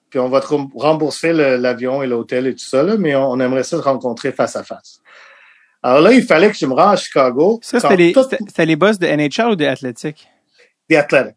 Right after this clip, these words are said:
Speaker 2: Ok.
Speaker 1: The Athletic m'ont demandé d'aller à Chicago, mais pourtant, tous mes boss du N H L sont à Chicago en train de couvrir le repêchage.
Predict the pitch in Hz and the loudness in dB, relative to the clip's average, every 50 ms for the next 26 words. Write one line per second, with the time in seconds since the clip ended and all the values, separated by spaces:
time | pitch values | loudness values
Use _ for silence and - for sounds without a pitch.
0 | _ 160 147 143 135 - 151 147 139 139 - 185 202 214 196 - 180 156 143 156 | _ -8 -6 -6 -4 0 0 0 2 4 4 4 4 4 2 0 0 0 0 0
1 | 147 147 143 139 160 170 156 151 139 135 139 160 165 139 - - - 147 127 123 | 0 0 0 0 0 0 0 0 0 0 0 -2 -2 -2 -6 -8 -6 -6 -6 -4
2 | 123 156 185 185 151 123 - _ _ _ _ _ - 151 - - - 190 208 214 | -2 -2 -2 -2 -4 -6 -8 _ _ _ _ _ -10 -10 -6 -2 2 2 2 2
3 | 196 - _ _ _ - 247 262 254 - 214 175 160 139 165 180 196 196 196 - | 0 -4 _ _ _ 2 2 2 2 0 -2 -2 0 2 2 2 2 2 0 -6
4 | _ _ _ _ - 147 151 147 143 131 - 185 202 196 196 - - 151 147 143 | _ _ _ _ -6 -4 -4 -4 -6 -4 0 0 0 0 -2 -4 -4 -4 -4 -4
5 | - - 170 165 - - - 170 143 131 127 131 156 156 139 117 123 127 120 - | -2 -4 -4 -2 -4 -6 -2 -2 0 0 0 0 0 0 0 -2 -4 -6 -8 -8
6 | - 143 143 143 135 135 127 - 151 143 127 135 170 180 160 143 131 131 120 127 | -4 -4 -4 -2 -4 -6 -6 -4 -4 -2 2 4 4 6 6 4 2 0 -2 -4
7 | 123 117 117 - 151 147 120 117 | -6 -6 -2 -2 0 0 -2 -4